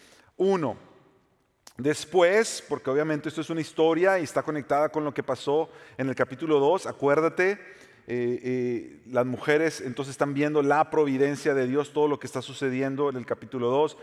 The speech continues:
Si tú no has estado con nosotros en estas últimas dos semanas, te animo a que vayas a la, a, a la página de la iglesia y que escuche las predicaciones para que puedas seguir todo el resto de la historia. Después su suegra Noemí le dijo, le dice a Ruth,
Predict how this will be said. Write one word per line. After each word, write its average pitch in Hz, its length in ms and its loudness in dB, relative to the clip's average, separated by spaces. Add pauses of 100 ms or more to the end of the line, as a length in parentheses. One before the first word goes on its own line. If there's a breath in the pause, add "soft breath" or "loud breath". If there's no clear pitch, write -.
(160 loud breath)
Si 120 160 -10
tú 156 160 -4
no 170 80 0
has 160 60 -4
estado 170 220 2
con 170 120 -4
nosotros 151 260 -4
en 156 120 0
estas 151 260 -2
últimas 147 360 -4
dos 135 140 -4
semanas, 165 580 -2 (320 loud breath)
te 135 120 0
animo 165 500 2
a - 80 0
que 165 100 2
vayas 151 600 4
a 127 80 -2
la, 127 160 2
a, 123 160 0
a 120 320 -2
la 117 240 0
página 139 560 -2 (220 loud breath)
de 127 80 -2
la 123 80 0
iglesia 151 640 2 (320 loud breath)
y 131 100 -8
que 123 220 2
escuche 240 640 0
las 185 160 2
predicaciones 131 720 -2
para 135 180 -2
que 127 120 -6
puedas 123 280 0
seguir 120 360 -4
todo 120 180 -2
el 120 60 -2
resto 120 260 -4
de 117 40 -4
la 113 40 -6
historia. 143 440 -2 (680 loud breath)
Después 196 300 2
su 254 80 -6
suegra 254 420 4
Noemí 208 760 2
le 175 160 2
dijo, 196 960 0
le 127 80 -10
dice 139 280 0
a 160 40 6
Ruth, 151 360 0